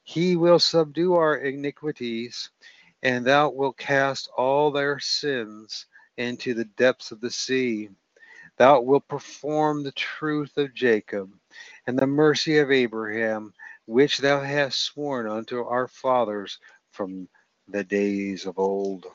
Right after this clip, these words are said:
And that is the end of Micah. And that looks like a good place to stop the recording.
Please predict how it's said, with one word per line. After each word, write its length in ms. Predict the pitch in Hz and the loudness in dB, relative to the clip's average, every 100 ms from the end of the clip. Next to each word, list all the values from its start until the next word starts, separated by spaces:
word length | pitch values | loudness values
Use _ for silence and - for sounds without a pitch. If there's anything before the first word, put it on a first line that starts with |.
| _ | _
And 100 | 104 | -10
that 160 | 107 107 | -8 -6
is 120 | 104 | -8
the 80 | 110 | -4
end 220 | 107 107 | -4 -2
of 120 | 104 101 | -4 -4
Micah. 880 | 104 104 113 113 101 92 92 85 82 _ _ - - _ _ _ _ _ _ _ _ _ _ _ _ _ _ - | -8 -4 -2 0 0 0 0 -4 -12 _ _ -20 -20 _ _ _ _ _ _ _ _ _ _ _ _ _ _ -6
And 100 | 113 | 0
that 60 | 120 | 0
looks 160 | - | 0
like 80 | 113 | -2
a 60 | 113 | -2
good 180 | 110 | -4
place 240 | - 120 - | -2 -2 -2
to 80 | 110 | 0
stop 260 | 127 127 | 4 4
the 80 | 110 | 2
recording. 720 | 117 117 127 113 98 92 92 | -6 -4 2 2 2 -4 -14